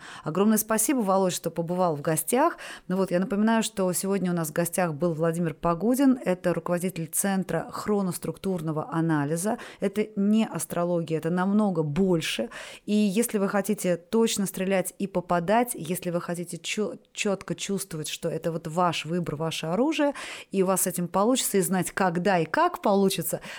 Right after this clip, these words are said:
вот поэтому обращайтесь, э, к Владимиру, и я думаю, что у вас ваши результаты будут намного круче, чем у других.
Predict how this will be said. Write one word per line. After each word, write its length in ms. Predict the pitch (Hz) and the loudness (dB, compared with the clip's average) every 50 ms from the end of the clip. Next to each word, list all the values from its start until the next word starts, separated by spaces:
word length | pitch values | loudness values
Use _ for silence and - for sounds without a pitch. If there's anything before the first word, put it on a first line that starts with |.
| - - | -6 -2
вот 180 | - 233 233 233 | 0 0 2 2
поэтому 500 | 220 214 233 233 233 226 214 208 202 196 | 2 2 2 2 2 2 2 4 4 2
обращайтесь, 680 | 190 175 180 185 175 - 202 196 190 - 170 - - - | 2 2 2 0 0 0 0 -2 -2 -2 -4 -2 -2 0
э, 160 | 180 170 165 | 0 0 -2
к 80 | 165 - | -2 -2
Владимиру, 600 | 170 185 180 175 208 240 254 254 233 202 196 185 | 0 0 0 0 2 4 4 4 4 2 0 0
и 160 | - - 175 185 | -2 -4 -4 -2
я 300 | 196 196 190 175 180 175 | -2 -2 0 0 0 0
думаю, 280 | 160 190 190 180 175 | 0 0 -2 -2 -2
что 460 | 170 - - - 175 170 170 170 165 | -4 -6 -6 -4 -2 0 0 2 0
у 40 | 160 | 0
вас 240 | 160 170 165 - - | 0 -2 -4 -4 -6
ваши 220 | - 170 160 - 160 | -6 -6 -6 -6 -6
результаты 440 | 147 143 160 160 - 185 190 - 170 | -6 -6 -6 -4 -2 -4 -4 -4 -6
будут 260 | 156 160 - 147 - | -8 -8 -10 -10 -8
намного 300 | 156 156 165 170 147 143 | -6 -4 -4 -4 -6 -6
круче, 380 | - - 147 135 - - - - _ _ _ _ _ _ _ _ _ | -10 -10 -10 -8 -10 -10 -12 -14 _ _ _ _ _ _ _ _ _
чем 180 | - - 160 160 | -10 -6 -4 -4
у 60 | 147 | -4
других. 420 | 143 151 143 - - - - - | -4 -6 -6 -8 -12 -16 -18 -20